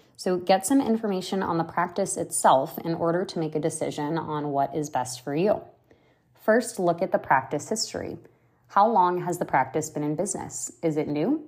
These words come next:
Is there an opportunity for growth there? Is it a well-established practice and has lots of connections already?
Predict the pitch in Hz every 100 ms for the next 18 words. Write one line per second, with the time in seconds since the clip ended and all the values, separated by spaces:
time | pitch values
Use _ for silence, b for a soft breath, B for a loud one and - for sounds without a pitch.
0 | b b b - 170 165 160 151 147 156
1 | - 151 147 147 151 151 160 185 214 220
2 | 220 226 226 B B B B _ 170 160
3 | 165 151 143 135 - 196 214 208 202 -
4 | 214 208 - 208 - 151 151 147 143 139
5 | - - - 185 - 208 196 196 185 185
6 | 190 190